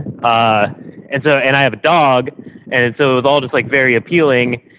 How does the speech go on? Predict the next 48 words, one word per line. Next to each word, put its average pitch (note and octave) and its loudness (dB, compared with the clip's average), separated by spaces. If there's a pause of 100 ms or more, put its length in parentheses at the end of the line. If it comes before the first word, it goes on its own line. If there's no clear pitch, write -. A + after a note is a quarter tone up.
(160)
And B2 -2
when B2+ 2
I C3 4
looked - -2 (180)
at C3+ -4
this - -6
place D#3 0
initially, C3 0
it D3+ 2
looked, F#3+ 0 (160)
you G3+ -4
could A3+ -6
tell F#3 2
he's C#3+ 0
kind D3+ 0
of B2+ 0
a A#2+ 0
hoarder, D#3 2
but C#3+ 0
it D3+ 2
looked F#3+ 0
like E3+ 0
it C3 2
was C3 -4
just - -10
cluttered, C3+ 0
you G#2+ -8
know? A2+ 0 (160)
Like, A#2+ -4
he C3 0
had B2 0
a B2+ 2
lot B2 0
of G2+ -8
Star D#3+ 0
Wars D3 0
memorabilia C3+ 2 (360)
and, A2+ -2
like, G#2+ -2 (340)
like, A2+ -6
weird B2 -2
knickknacks C3 -2 (100)
and B2 -20
shit. C3 -2 (520)
And B2 -2
it A#2 2
was, A#2+ -4
like, A#2+ 0